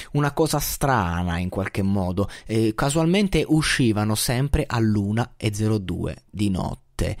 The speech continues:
Quindi quello era il loro obiettivo, il loro rito, e quindi ogni volta che lui si sveglia all'una e zero due di notte, ehm, pensa a lei.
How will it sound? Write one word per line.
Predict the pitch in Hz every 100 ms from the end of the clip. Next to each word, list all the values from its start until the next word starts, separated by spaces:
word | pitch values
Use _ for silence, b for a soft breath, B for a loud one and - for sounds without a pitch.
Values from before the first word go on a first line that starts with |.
| B B B
Quindi | 143 165 190
quello | 127 175 180 143
era | 123 123 -
il | 123
loro | 120 131 123 117 113 110
obiettivo, | - 123 113 117 - 139 110 101
il | 104
loro | 113
rito, | 107 104 95 98
e |
quindi | - 143 120
ogni | 143 135
volta | 113 127 127 110
che | 104
lui | 110 110 101 B B
si | -
sveglia | 107 110 123 107 95 95
all'una | 92 117 107
e | 95
zero | 101 104
due | 104 107
di | 120
notte, | 120 87 - - - 113 110 B B B
ehm, | - 107 98 92 58 - 82 78 -
pensa | 95 104 117 135 104
a | 87
lei. | 92 113 104 80 73 78